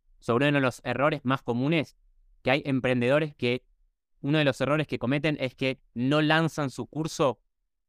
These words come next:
o no empiezan a comunicar en redes sociales porque no tienen claridad, porque no están tan claros de cuál es su mensaje, o porque no están tan claros de cuál es su cliente ideal, o porque no están tan claros que el curso sea el correcto,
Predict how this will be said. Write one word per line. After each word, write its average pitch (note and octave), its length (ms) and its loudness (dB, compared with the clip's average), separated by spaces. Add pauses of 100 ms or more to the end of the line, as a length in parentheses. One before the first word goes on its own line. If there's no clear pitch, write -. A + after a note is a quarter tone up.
(180)
o B2+ 200 2
no C3+ 300 2
empiezan D#3 380 0
a C3+ 80 0
comunicar A#2 480 -2
en B2+ 160 0
redes B2+ 180 0
sociales C3 440 -2
porque A2 300 -2
no C#3 280 0
tienen C#3+ 380 0
claridad, A2 520 0 (640)
porque B2 260 -2
no C3+ 140 2
están D3+ 420 -2
tan C#3 240 2
claros C3+ 340 2
de A#2 80 -6
cuál C#3 200 2
es B2+ 80 -2
su - 100 -6
mensaje, A#2 640 0 (280)
o A#2 100 -8
porque A#2+ 240 0
no C3+ 120 0
están C#3+ 440 -2
tan C#3+ 240 2
claros C3+ 340 2
de A#2 100 -2
cuál C3 220 2
es C3 100 -2
su A2 160 -6
cliente A#2+ 440 0
ideal, A#2+ 460 0 (220)
o A#2+ 80 -10
porque B2 240 -2
no C#3+ 100 0
están D3 360 0
tan C#3 180 0
claros C#3+ 380 0
que B2+ 100 -4
el A2+ 120 -4
curso C3+ 380 -2
sea B2+ 220 -2
el B2 100 0
correcto, B2+ 540 -2